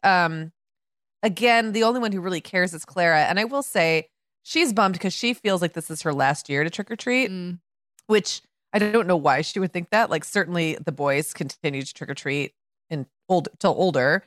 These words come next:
Speaker 2: Mm-hmm.
Speaker 1: Um, but I think sh-, that's one of her ways of kind of, um,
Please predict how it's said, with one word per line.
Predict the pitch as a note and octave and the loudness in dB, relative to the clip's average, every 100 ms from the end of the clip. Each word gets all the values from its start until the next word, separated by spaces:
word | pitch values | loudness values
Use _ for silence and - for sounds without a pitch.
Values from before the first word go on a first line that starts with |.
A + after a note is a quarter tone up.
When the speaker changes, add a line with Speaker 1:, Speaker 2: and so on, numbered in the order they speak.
| _ | _
Speaker 2:
Mm-hmm. | F#3 F3+ F#3+ | -14 -10 0
Speaker 1:
Um, | F3+ D#3+ | 2 4
but | E3 | 4
I | G#3 | 2
think | - A#3 | 2 -4
sh-, | - - | -4 0
that's | G#3+ A3+ - _ _ | 0 0 -4 _ _
one | G3+ G3+ F#3+ | -4 -2 -2
of | F3 - | -4 -6
her | F#3+ | -6
ways | F3+ E3+ E3 D3+ | -2 0 0 -4
of | - D#3+ | -10 -12
kind | - E3 D3+ | -10 -6 -4
of, | D3+ C#3 _ _ _ _ _ _ _ _ | -6 -8 _ _ _ _ _ _ _ _
um, | D#3+ D#3 D3+ C#3 B2+ A#2+ | 0 2 4 4 2 -4